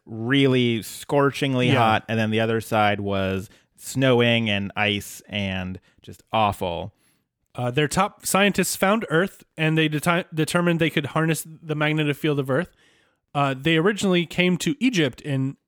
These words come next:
Speaker 2: three thousand five hundred B C, um, and constructed the Great Pyramid at Giza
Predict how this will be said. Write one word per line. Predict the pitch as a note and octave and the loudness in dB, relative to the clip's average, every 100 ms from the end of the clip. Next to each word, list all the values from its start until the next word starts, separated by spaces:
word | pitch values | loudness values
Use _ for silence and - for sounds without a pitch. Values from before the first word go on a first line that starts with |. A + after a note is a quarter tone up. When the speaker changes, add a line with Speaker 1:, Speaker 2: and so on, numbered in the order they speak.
| _ - | _ -12
Speaker 2:
three | - A3+ | -2 0
thousand | A3+ G#3+ G3 F3+ | 2 0 0 0
five | F#3 | 0
hundred | F3+ E3 D3+ | 2 0 0
B | C#3+ | -4
C, | - C4+ C4+ _ _ _ _ _ - | 0 0 -2 _ _ _ _ _ -2
um, | D3+ D3 | 0 0
and | C#3+ C#3+ | 0 0
constructed | C3 D3+ A3+ G#3 C#3+ | 0 0 0 0 -2
the | C3 | -2
Great | E3 A3 - - | 0 -2 -4 -4
Pyramid | A3 A3+ A#3+ | -2 2 2
at | A#3 F3 | 0 -4
Giza | G3 F#3+ C3+ A2+ A2 | 0 0 0 -2 -4